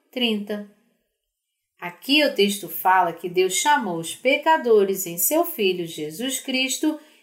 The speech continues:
e que os tornou seus filhos, levando todos os seus pecados de uma vez com a sua justiça.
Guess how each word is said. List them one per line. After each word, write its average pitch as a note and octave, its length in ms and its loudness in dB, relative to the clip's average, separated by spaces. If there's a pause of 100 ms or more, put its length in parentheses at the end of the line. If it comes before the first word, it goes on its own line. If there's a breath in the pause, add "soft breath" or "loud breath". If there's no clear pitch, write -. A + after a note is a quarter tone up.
e D#4 120 0
que D#4 200 2
os D#4 300 2
tornou D4+ 500 2
seus D4 420 0
filhos, C4 560 -2 (300 soft breath)
levando F3+ 560 0
todos D#4 580 2
os D4 160 -4
seus D#3+ 320 -4
pecados F#3+ 720 0
de F#3 160 -8
uma E4 320 2
vez A#3+ 480 -2 (240 soft breath)
com - 120 -4
a D#4 160 2
sua G3+ 380 0
justiça. F#3+ 800 -6